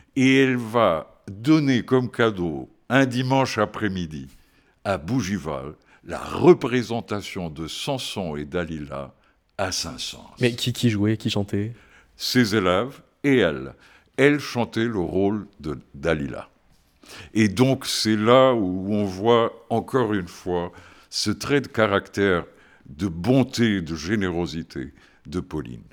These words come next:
Speaker 1: Elle l'a jamais créé au, au, sur scène, puisque c'était déjà à un moment de sa carrière, euh, où elle avait un peu abandonné les, les, les feux de la rampe, mais elle, elle a été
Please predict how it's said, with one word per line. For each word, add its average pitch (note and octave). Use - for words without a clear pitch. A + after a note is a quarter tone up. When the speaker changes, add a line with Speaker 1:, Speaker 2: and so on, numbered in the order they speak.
Speaker 1:
Elle G2+
l'a F2
jamais G2+
créé E2
au, E2
au, C2
sur -
scène, B2
puisque -
c'était D2+
déjà D2+
à C#2+
un D2+
moment E2+
de D2
sa D2
carrière, C#2+
euh, A#1
où C#2+
elle D2+
avait D#2
un F2
peu G#2+
abandonné F2
les, C#2+
les, C#2
les E2+
feux A2+
de F2+
la D2+
rampe, C3
mais G#2+
elle, F2+
elle F2+
a F#2+
été A2